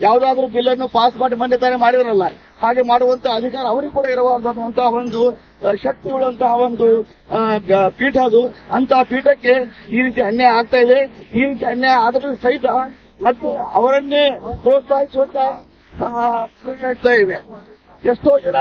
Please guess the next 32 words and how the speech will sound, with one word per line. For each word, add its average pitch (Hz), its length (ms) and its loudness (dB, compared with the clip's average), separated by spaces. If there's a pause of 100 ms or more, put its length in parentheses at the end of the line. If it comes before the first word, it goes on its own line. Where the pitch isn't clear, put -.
(100)
ಗವಾಯಿ 262 340 0
ಅವರಿಗೆ 277 260 -4
ಕೂಡ 269 220 -4 (500)
ಇಂದು, 269 400 0 (480)
ಆ, 254 220 -2
ಮುಗಿಸ್ತಾ 262 520 -6
ಇದ್ದಾರೆ, 247 340 0
ಏನಾದ್ರು 262 320 2
ಮಾತಾಡ್ತಾ 247 380 -4
ಇದ್ದಾರೆ. 240 220 -4
ನಿಜವಾಗಿ 240 480 -4
ನೋಡಿ, 247 280 -2 (340)
ಒಂದು 254 260 -2
ಕಡೆ 269 320 -6
ಇವರು 262 180 -10
ಮಾಡುವಂತ 254 500 -2 (160)
ಈ - 20 -6
ಒಂದು 247 220 0
ಅನ್ಯಾಯ, 254 360 -2 (500)
ಮತ್ತೊಂದು 269 320 -2
ಕಡೆ 262 360 -12 (420)
ಅವ್ರ 262 260 -4
ಮೇಲೆ 285 280 -8
ಮತ್ತೆ 262 300 -10 (880)
ಈ - 60 0
ವಿವಿಧವಾದಂತ 262 840 -4
ಆರೋಪಗಳನ್ನು 240 500 -4
ಹೊರಿಸುವಂತ 240 380 -4
ಮತ್ತೊಂದು 240 460 -2
ಕೆಲಸ 233 220 -2
ನಡೀತಾ 226 280 -4
ಇದೆ. 262 280 -2